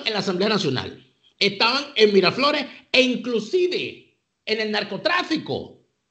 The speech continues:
porque tiene dos sobrinos presos por narcotráfico. Entonces, viendo las cosas de esa manera, tiene sentido.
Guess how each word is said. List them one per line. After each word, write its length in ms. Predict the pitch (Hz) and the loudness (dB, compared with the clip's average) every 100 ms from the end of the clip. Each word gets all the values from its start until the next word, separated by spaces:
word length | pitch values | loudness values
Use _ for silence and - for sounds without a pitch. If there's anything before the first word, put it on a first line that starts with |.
| _ _ _ | _ _ _
porque 200 | 165 175 | -2 0
tiene 200 | 196 233 | 0 0
dos 160 | 302 302 | 0 0
sobrinos 380 | 370 294 175 | 0 0 0
presos 300 | 143 147 127 | -2 -6 -6
por 120 | 135 127 | -6 -4
narcotráfico. 580 | 120 107 90 - - - | -6 -6 -10 -14 -20 -8
Entonces, 320 | 202 202 302 - - - _ _ - | -4 -2 -4 -6 -20 -20 _ _ -6
viendo 300 | 185 277 370 | 0 0 2
las 140 | 277 | 0
cosas 360 | 233 247 285 254 | -2 -4 -2 -2
de 60 | |
esa 160 | 226 240 | -2 -4
manera, 580 | 233 233 226 113 - - _ _ _ _ _ _ _ | -4 -2 -2 -2 -6 -16 _ _ _ _ _ _ _
tiene 320 | - 262 269 254 | -2 0 2 2
sentido. 600 | 165 131 131 110 101 | 0 -2 -4 -4 -4